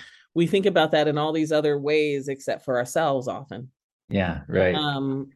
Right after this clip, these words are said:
Speaker 1: and I think it's hard because what, what I see us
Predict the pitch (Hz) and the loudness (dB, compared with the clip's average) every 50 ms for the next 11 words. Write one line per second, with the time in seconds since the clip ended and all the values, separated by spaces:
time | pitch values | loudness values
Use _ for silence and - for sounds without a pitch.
0 | _ _ - 185 196 196 202 202 208 202 - 269 247 262 339 349 - - - 226 | _ _ -4 0 0 2 2 2 2 2 2 0 -2 0 -2 -6 -8 -6 -2 0
1 | 196 220 254 277 339 269 208 180 165 160 - - 196 156 147 151 156 151 156 156 | 2 2 2 2 0 0 -2 -4 -6 -6 -4 0 2 4 4 6 4 4 4 2
2 | 156 160 - _ _ - 165 160 160 170 170 165 165 165 165 165 165 - _ _ | 0 -2 -8 _ _ -18 -16 -8 -2 0 2 4 4 4 2 0 -4 -12 _ _
3 | _ _ _ _ _ _ _ _ _ _ - 180 196 190 196 214 254 254 - 233 | _ _ _ _ _ _ _ _ _ _ -2 2 4 4 4 4 2 0 -2 0
4 | 190 175 185 214 214 - - - - | 2 2 2 2 0 -4 -10 -18 -20